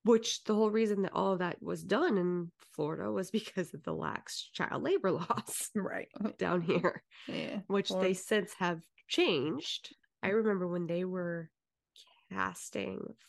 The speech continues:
Speaker 1: for, I think it was the new All That, the one
Speaker 2: Mm.
Speaker 1: that, like, Jamie Lynn was in.
Speaker 2: Mm-hmm.
Speaker 1: I remember see, like,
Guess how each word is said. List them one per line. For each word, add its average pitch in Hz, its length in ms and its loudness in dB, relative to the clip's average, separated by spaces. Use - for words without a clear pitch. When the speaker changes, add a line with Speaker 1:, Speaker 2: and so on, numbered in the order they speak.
Speaker 1:
for, 87 580 -2
I 175 100 -6
think 254 300 -2
it 480 80 0
was 208 200 -2
the 175 120 -2
new 175 560 -2
All 160 320 -8
That, 160 260 -4
the 190 220 -2
one 175 200 0
Speaker 2:
Mm. 170 40 0
Speaker 1:
that, 165 160 -2
like, 170 220 -6
Jamie 175 440 0
Lynn 180 300 -2
was 214 200 2
in. 196 80 2
Speaker 2:
Mm-hmm. 180 240 2
Speaker 1:
I 185 80 2
remember 196 440 2
see, 180 560 -4
like, 180 360 -4